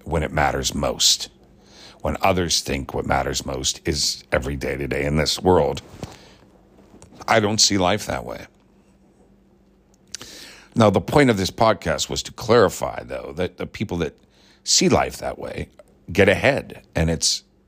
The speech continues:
it's scary. You see the Elon Musks and the others talking all over Twitter, and you see the women running to them, and you see, you know, e-, e-, even your own family turns on you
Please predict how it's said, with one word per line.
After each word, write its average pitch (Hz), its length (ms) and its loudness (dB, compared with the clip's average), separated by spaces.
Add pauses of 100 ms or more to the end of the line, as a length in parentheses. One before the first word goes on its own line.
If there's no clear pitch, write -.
(680)
it's - 160 2
scary. 90 600 2 (1000)
You 92 100 -2
see 107 280 6
the 98 180 2
Elon 80 300 4
Musks 76 400 2
and 71 120 -8
the 69 80 -6
others 78 440 -2 (120)
talking 73 420 -2
all 71 180 -4
over 73 160 -6
Twitter, 69 380 -6
and 78 140 0
you 73 80 -8
see 82 200 -4
the 76 100 -2
women 76 320 -4
running 71 320 -4
to 71 80 -4
them, 104 280 -2 (640)
and 87 220 4
you 87 100 4
see, 87 680 2 (1000)
you 110 100 4
know, 104 80 6
e-, 117 280 6
e-, 104 220 0
even 101 160 4
your 92 140 8
own 90 120 8
family 82 400 0
turns 73 420 -4
on 69 200 -6
you 85 240 -4